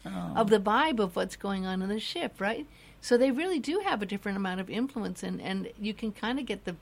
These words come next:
Speaker 2: vibe of a fun cruise director, you know, and their joy of life, you know, uh, depending on their spirit, you know?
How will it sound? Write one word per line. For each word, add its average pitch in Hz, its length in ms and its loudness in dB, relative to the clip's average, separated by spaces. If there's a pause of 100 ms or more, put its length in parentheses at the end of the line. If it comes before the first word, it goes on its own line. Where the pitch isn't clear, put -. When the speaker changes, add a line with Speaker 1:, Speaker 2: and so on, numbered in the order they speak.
(200)
Speaker 2:
vibe 180 460 4
of 165 160 -2
a 170 80 0
fun 202 380 -2
cruise 240 420 -2
director, 165 480 -2
you 214 160 -6
know, 185 220 -2
and 196 180 -2
their 175 160 -2 (560)
joy 208 400 6
of 185 140 0
life, 190 440 4
you 226 140 4
know, 214 280 2
uh, 190 320 0 (120)
depending 202 400 -2
on 190 120 -2
their 180 120 -2
spirit, - 540 -4
you - 120 -8
know? 175 240 -4